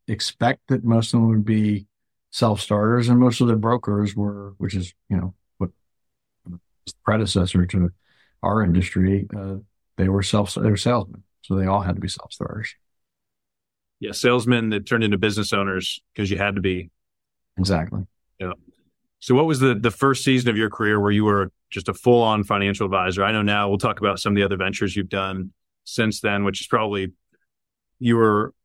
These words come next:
Speaker 2: uh, afforded those opportunities to start companies because you did something really well for some period of time. What that first season of becoming, you know, a top in the country financial advisor, how, how many years was that before you were able to kind of pick your head up and say,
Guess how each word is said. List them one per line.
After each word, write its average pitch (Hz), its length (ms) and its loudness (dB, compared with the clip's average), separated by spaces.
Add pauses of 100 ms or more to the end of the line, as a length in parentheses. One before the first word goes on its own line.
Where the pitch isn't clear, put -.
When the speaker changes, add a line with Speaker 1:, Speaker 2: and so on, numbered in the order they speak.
(200)
Speaker 2:
uh, 110 60 -18 (840)
afforded 135 500 2
those 107 340 0 (720)
opportunities 110 640 0
to - 80 -14
start 104 260 -2
companies 107 400 -2
because 98 320 -4
you 101 60 -2
did 92 200 -2
something 101 400 -2
really 95 240 2
well 95 220 2
for - 120 -10
some 98 200 -4
period 95 220 -2
of 87 80 -8
time. 104 440 -6 (680)
What 120 200 2
that 120 160 0
first 113 240 0
season 110 300 0
of 95 100 -4
becoming, 101 640 -2
you 107 80 -10
know, 92 160 -10
a 95 60 -8
top 107 280 0
in 95 100 0
the 92 80 -4
country 101 380 -2
financial 95 400 -4
advisor, 90 540 -4 (200)
how, 117 200 -2
how 117 80 -2
many 117 140 -2
years 120 220 0
was 131 180 -2
that 139 300 -6
before 117 300 0
you 110 160 2
were 104 100 2
able 104 180 2
to 98 60 0
kind 101 160 -2
of 95 80 -4
pick 104 160 -2
your 104 120 0
head 107 140 -2
up 101 160 -2
and 101 80 -4
say, 95 360 2